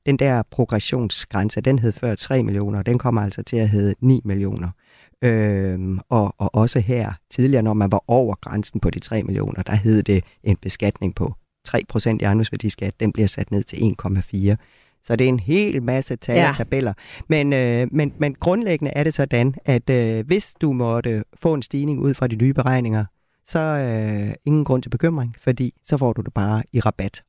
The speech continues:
Speaker 1: Og den
Speaker 2: Og
Speaker 1: rabat,
Speaker 2: gør man
Speaker 1: den
Speaker 2: også det med
Speaker 1: gælder.
Speaker 2: den, der så kommer i femogtyve? Altså den endelige, altså det, det, det, det,
Speaker 1: Det er der,
Speaker 2: som
Speaker 1: ja.
Speaker 2: er,
Speaker 1: Ja.
Speaker 2: og så er det
Speaker 1: Ja.
Speaker 2: efter dem?
Speaker 1: Efter det,
Speaker 2: Okay.
Speaker 1: så begynder du at blive ramt.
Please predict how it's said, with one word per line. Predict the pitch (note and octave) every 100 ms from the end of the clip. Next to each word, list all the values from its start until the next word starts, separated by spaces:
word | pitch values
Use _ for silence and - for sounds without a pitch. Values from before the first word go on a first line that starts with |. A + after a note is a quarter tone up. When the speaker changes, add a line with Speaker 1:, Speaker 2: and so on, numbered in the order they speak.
| -
Speaker 1:
Og | -
den | F3+
Speaker 2:
Og | A#3+
Speaker 1:
rabat, | - A#3+
Speaker 2:
gør |
man | C4+
Speaker 1:
den | C#4
Speaker 2:
også | B3 -
det |
med | A#3+
Speaker 1:
gælder. | A#3+ B3+
Speaker 2:
den, |
der | G#3+
så | G3+
kommer | A#3 A#3+ G#3
i | F3+
femogtyve? | A#3+ G#3 - F#3 F#3
Altså | G3 G3
den | F#3+ F3+
endelige, | G3+ A3+ A#3+ A3 E3 -
altså | F#3+ G3
det, | G#3 G3+
det, | G#3+ G3 _
det, | A3 F#3
det, | B3 B3
Speaker 1:
Det | D3
er |
der, | C#3 C3+
Speaker 2:
som | G3+ F#3+
Speaker 1:
ja. |
Speaker 2:
er, | E3 E3 - -
Speaker 1:
Ja. | D3 -
Speaker 2:
og | G3+
så | -
er | G#3+
det | G#3 -
Speaker 1:
Ja. | F#3+ G#3
Speaker 2:
efter | - G3+ -
dem? | A3 A#3 A3 _ - A#3+
Speaker 1:
Efter | - D3+
det, | A#2+ A2+ D#3
Speaker 2:
Okay. | G#3 -
Speaker 1:
så | A3
begynder | G#3+ D#3+ C#3
du | A#2
at | G#2+
blive | A2
ramt. | G#2+ A2